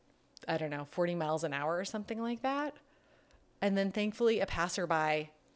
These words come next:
was able to tow them. So basically, three different times on this outing to go see his final would have been resting place,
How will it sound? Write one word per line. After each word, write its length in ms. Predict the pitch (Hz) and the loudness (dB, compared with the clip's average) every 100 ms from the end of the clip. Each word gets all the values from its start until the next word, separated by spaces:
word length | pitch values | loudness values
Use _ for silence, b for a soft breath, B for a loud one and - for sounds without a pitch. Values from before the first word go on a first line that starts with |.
| _ _ | _ _
was 180 | 175 175 | -2 0
able 180 | 165 151 | 0 0
to 120 | 151 | -4
tow 220 | - 156 151 | -6 -4 -6
them. 240 | 127 131 - | -6 -14 -14
So 160 | - 196 | -6 0
basically, 440 | 220 208 233 226 | 2 2 2 2
three 400 | 185 - 214 226 | 0 -4 -2 0
different 300 | 226 240 220 | 0 0 -4
times 560 | - 165 165 165 208 208 | -4 -2 0 0 -2 -2
on 120 | 175 | -2
this 160 | 170 165 | -2 -2
outing 560 | 160 165 170 196 226 240 - | 0 2 2 0 -2 -6 -6
to 100 | 196 | 0
go 160 | 175 | 2
see 300 | 170 - 165 | 0 -2 -6
his 280 | 156 156 160 | -6 -8 -8
final 520 | - 156 160 151 147 b b b b - | -6 -4 -2 -4 -6 b b b b -10
would 220 | 165 180 | 0 2
have 160 | 170 - | 2 0
been 220 | 165 156 | -2 -2
resting 380 | 143 - 165 156 | -4 -4 -6 -4
place, 520 | 156 147 139 - | -4 -4 -2 -6